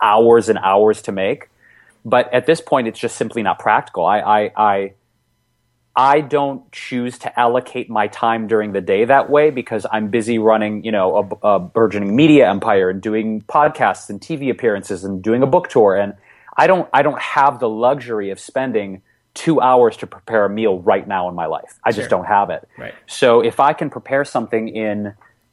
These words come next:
Speaker 1: you know, forty-five minutes tops, I'm good. So everything I'm personally focusing on and, and, you know, most of the recipes in, in the new book are focused on that of, like, there are, a few, you know, a few complicated ones if you wanna take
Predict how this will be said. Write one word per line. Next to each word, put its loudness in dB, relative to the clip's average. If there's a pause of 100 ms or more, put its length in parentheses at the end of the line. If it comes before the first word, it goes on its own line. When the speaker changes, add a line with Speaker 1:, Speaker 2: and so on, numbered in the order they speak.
(120)
Speaker 1:
you -4
know, 2
forty-five 2
minutes -6
tops, 0 (100)
I'm -4 (220)
good. -4
So 0
everything -2
I'm 0
personally -6
focusing -2
on -4
and, -10
and, -6 (160)
you -2
know, 2
most 2
of 2
the 4
recipes 0
in, -8
in -2
the -4
new -2
book 2
are 0
focused 0
on 0
that -8
of, -10
like, -2
there 4
are, 4
a 0
few, -14
you -6
know, 2
a -2
few -4
complicated -2
ones -4
if -6
you -4
wanna 2
take 2